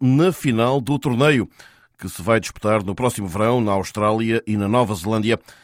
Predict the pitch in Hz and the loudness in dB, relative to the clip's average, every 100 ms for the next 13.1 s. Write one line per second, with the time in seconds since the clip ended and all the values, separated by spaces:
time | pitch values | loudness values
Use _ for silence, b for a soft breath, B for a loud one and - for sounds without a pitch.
0 | b 85 82 90 110 113 82 107 82 104 | b -12 -8 -4 -2 -2 -2 -6 -4 0
1 | 147 - 110 90 123 131 107 92 b b | 0 0 -6 -2 0 2 0 -4 b b
2 | b - 104 - 135 120 107 101 98 104 | b -12 -8 2 2 4 2 0 -2 -4
3 | 92 156 120 - - - 117 151 143 104 | -2 0 0 -2 -10 0 2 2 0 -2
4 | 117 127 110 101 110 - 107 110 101 - | 0 0 -2 -6 -6 -4 0 0 -2 -6
5 | 95 - 104 101 92 98 139 110 92 104 | -10 -8 -4 -2 -4 -4 -2 -2 -2 -4
6 | 98 135 143 B B B B 98 107 101 | 0 -2 -2 B B B B -4 -2 -2
7 | - 101 - 107 104 - 110 110 120 110 | -2 -6 -2 -4 -4 -4 0 2 2 0
8 | - 95 98 95 87 123 101 - 101 107 | -4 -4 -2 -4 -2 -2 -2 -4 -2 -2
9 | 120 b b b b 101 120 - 135 131 | -2 b b b b -6 -4 0 2 2
10 | 180 - - 135 127 120 113 123 127 120 | 0 -2 2 2 2 0 0 0 0 -2
11 | 117 104 - 107 - 117 117 107 95 90 | -2 -2 -4 -4 -2 0 0 -2 -4 -4
12 | 98 123 117 117 123 - 117 127 131 131 | -4 -2 -2 -2 -2 -4 -4 0 2 4
13 | 131 | 2